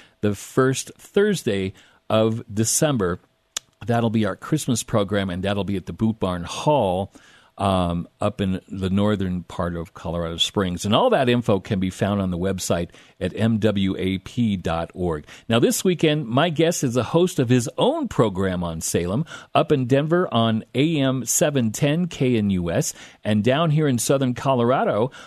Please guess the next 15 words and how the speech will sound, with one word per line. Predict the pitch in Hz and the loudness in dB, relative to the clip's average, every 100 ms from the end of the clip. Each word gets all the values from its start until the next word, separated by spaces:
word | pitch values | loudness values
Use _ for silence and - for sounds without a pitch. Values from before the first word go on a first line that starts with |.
| - - | -6 0
on | 120 120 | 2 2
A | - 160 156 | 0 0 2
M | 131 | 0
fourteen | - 165 165 143 131 | 0 0 0 0 0
sixty | - 175 - - 139 156 - | 0 0 -2 -2 -2 -2 -2
and | 113 113 135 | -2 0 -2
F | 156 - | -2 0
M | 131 | -2
one | 113 113 147 156 | 0 0 2 2
oh | 131 | 2
one | 123 143 151 | 2 2 0
point | 143 226 262 | 0 0 0
one, | 110 110 127 | 0 2 2
The | 160 - | 0 0
Answer, | 196 254 - 92 | 0 0 0 -2